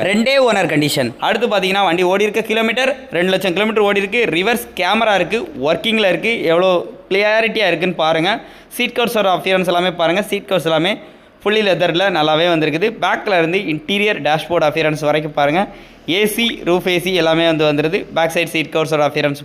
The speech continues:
பாருங்க. அதே மாதிரி இது ஒரு ஜி ஃபோர் வேரியண்ட்டாக இருந்தால் கூட உங்களுக்கு வி டைப்பில் வர மாதிரி அலாய் வீல் எல்லாமே வந்து பண்ணியிருக்கிறாங்க. அதுவும் ஒரு ஸ்போர்ட்டிவான அலாய் வீல் அப்படின்னு சொல்லலாம். வண்டி பார்க்குறக்கே அந்த லுக் வைஸ் அந்த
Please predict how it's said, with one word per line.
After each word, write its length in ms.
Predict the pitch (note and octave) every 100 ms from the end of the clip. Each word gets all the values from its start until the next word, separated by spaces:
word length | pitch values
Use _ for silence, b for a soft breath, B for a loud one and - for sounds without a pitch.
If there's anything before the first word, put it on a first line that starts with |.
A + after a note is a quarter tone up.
| D3
பாருங்க. 240 | C#3+ E3 A3 B B B B G3+
அதே 100 | A3+
மாதிரி 140 | A3 A3+
இது 80 | G#3+ G#3
ஒரு 120 | G3 E3
ஜி 80 | G#3 A#3+
ஃபோர் 180 | B3+ A3+
வேரியண்ட்டாக 500 | A3 A3 G#3+ G3+ F#3+
இருந்தால் 260 | F3 E3+ E3
கூட 140 | E3 F#3
உங்களுக்கு 240 | D#3 D3+
வி 20 | G3+ G#3
டைப்பில் 300 | A3 G#3+ F#3+
வர 100 | F3+ E3+
மாதிரி 180 | E3+ F#3+ E3
அலாய் 260 | C#3 E3 F#3
வீல் 160 | F#3
எல்லாமே 240 | E3+ F3 F3+
வந்து 140 | E3+ E3
பண்ணியிருக்கிறாங்க. 480 | E3 E3 D#3 E3 F#3+ A#3 B B C3
அதுவும் 200 | F#3+ G#3+
ஒரு 100 | F3 D#3+
ஸ்போர்ட்டிவான 600 | - A3+ C4+ C4+ B3 B3 G#3+
அலாய் 180 | F#3+ F#3+
வீல் 160 | F#3+
அப்படின்னு 240 | D3+ E3 D#3
சொல்லலாம். 320 | D3 F3+ G#3+ -
வண்டி 240 | C#3 E3 F#3 -
பார்க்குறக்கே 540 | D3+ F3 G3 G3 E3 G#3+ E3+
அந்த 120 | D#3
லுக் 180 | F3 -
வைஸ் 140 | A3 A3 B B B -
அந்த 100 | D3+